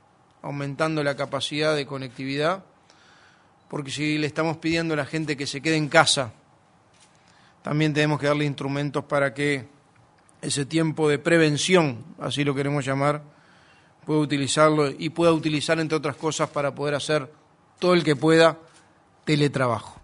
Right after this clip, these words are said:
Estas son algunas de las medidas que queríamos anunciar en el día de hoy. Decirles, como dijimos la otra vez, de la conducta de cada uno depende la salud de todos.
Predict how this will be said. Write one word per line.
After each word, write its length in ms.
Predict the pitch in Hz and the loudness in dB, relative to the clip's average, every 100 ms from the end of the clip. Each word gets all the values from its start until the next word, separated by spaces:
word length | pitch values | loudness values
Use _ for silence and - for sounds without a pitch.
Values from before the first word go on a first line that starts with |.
| _ _ _ _ _ _ | _ _ _ _ _ _
Estas 240 | 170 185 165 | -2 2 4
son 120 | 185 | 6
algunas 340 | 170 175 185 | 6 4 4
de 60 | 180 | 6
las 280 | 170 151 131 | 6 6 2
medidas 400 | 147 165 180 160 | -4 -4 -4 -4
que 140 | 151 | -8
queríamos 440 | 143 160 160 156 147 | -6 -2 -2 -4 -6
anunciar 580 | 143 139 165 160 151 - _ _ _ _ _ | -8 -4 0 0 0 -10 _ _ _ _ _
en 100 | 151 | -10
el 120 | 147 151 | -6 -2
día 180 | 156 | 0
de 160 | 156 170 | 2 2
hoy. 260 | 208 247 - _ _ _ _ _ _ _ _ - | 2 0 -6 _ _ _ _ _ _ _ _ -12
Decirles, 500 | 160 175 190 185 165 | -8 -6 -2 0 0
como 340 | 156 151 151 | -4 -4 -4
dijimos 400 | 147 175 180 165 | -6 -6 -4 -2
la 80 | 165 | -2
otra 180 | 143 147 | -2 -2
vez, 420 | 160 135 - - _ _ _ _ _ _ _ _ - | 0 -2 -8 -16 _ _ _ _ _ _ _ _ -10
de 180 | 156 156 | -2 0
la 140 | 156 | 0
conducta 520 | 160 160 202 180 202 | -2 -4 -6 -2 0
de 140 | 170 156 | 0 2
cada 260 | 175 165 | 2 2
uno 220 | 185 196 | 0 -2
depende 360 | 160 135 170 165 | -4 -4 -6 -2
la 120 | 151 | -2
salud 420 | - 135 151 175 - | -2 -4 -6 -6 -10
de 140 | 139 | -14
todos. 540 | 123 143 127 117 - | -8 -8 -8 -12 -20